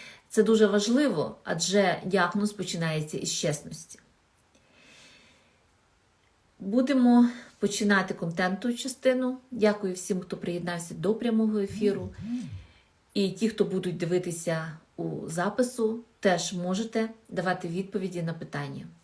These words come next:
щоб більш детально розібратися зі своїми стосунками з батьками. Закон ієрархії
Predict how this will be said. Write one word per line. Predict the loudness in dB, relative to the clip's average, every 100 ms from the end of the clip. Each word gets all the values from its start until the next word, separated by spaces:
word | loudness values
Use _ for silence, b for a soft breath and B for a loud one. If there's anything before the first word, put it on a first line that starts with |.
| B B B -12
щоб | 2 2 2 -2
більш | 4 6 4
детально | -2 -8 -4 0 2 0 -2 -12 -6
розібратися | -2 -2 -2 -2 -2 -2 -4 -6 -8 -8 -12
зі | -10 -6 -2 -2 -2 -8
своїми | -14 -6 -4 4 6 6 4 -2
стосунками | -10 -12 -8 -6 -4 -4 -6
з | -6
батьками. | -8 -10 -8 -8 -10 -16 _ _ _ _ B B B B B B B B B B -20 _ _
Закон | 4 4 6 2 2
ієрархії | 6 8 8 2 -2 -4 -2 -4